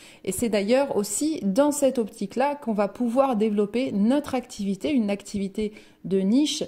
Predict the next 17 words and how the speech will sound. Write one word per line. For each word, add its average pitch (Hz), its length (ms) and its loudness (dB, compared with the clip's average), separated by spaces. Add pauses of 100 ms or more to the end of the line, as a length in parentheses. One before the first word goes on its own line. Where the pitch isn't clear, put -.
(140)
qui - 140 -6
va 190 120 0
nous 202 140 0
pousser 285 440 0
à 202 80 4
plus 233 200 -2
de 185 120 -2
créativité 254 1080 -2
et 202 60 4
nous 226 340 4 (220)
inciter 262 500 0
à 185 100 0
nous 220 300 0
réinventer 233 840 0 (280)
sur - 300 -6
le 190 100 -2
marché - 460 -4